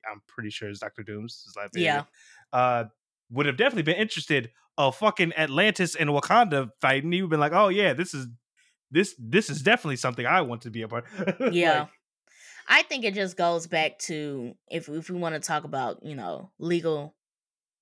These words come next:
Speaker 2: um, or business-wise, is that Marvel,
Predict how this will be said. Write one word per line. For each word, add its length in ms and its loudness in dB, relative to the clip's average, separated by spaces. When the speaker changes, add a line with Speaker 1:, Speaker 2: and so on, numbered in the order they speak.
Speaker 2:
um, 320 -2
or 120 -4
business-wise, 1040 -6
is 200 -8
that 240 2
Marvel, 600 0